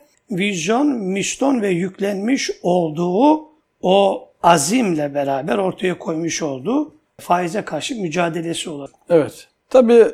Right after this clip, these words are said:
Speaker 2: bir yandan da merhum Erbakan Hoca'nın adil düzen ile ilgili çalışmalarını biliyorsunuz.
Speaker 1: Evet.
Speaker 2: Ee, o günün adil düzeniyle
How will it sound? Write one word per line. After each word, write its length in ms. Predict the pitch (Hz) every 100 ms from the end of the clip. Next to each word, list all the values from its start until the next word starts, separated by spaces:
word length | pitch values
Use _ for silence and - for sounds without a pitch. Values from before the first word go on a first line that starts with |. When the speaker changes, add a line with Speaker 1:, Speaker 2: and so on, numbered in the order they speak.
| 196
Speaker 2:
bir 60 |
yandan 460 | 202 190 185 185 180
da 100 | 190
merhum 360 | 190 180 185
Erbakan 420 | 180 185 170 165 160
Hoca'nın 600 | 151 147 160 240 285 - _
adil 480 | 165 170 170 190 151
düzen 380 | 143 135 139 131
ile 180 | 143 139
ilgili 260 | 135 160 214
çalışmalarını 680 | 175 156 - 139 139 196 208
biliyorsunuz. 800 | 180 147 107 127 175 220 - - - -
Speaker 1:
Evet. 180 | 143 131 123
Speaker 2:
Ee, 160 | 123
o 200 | 175 220
günün 280 | 214 196 180
adil 400 | 156 165 170 185
düzeniyle 680 | 160 147 156 175 175 139 113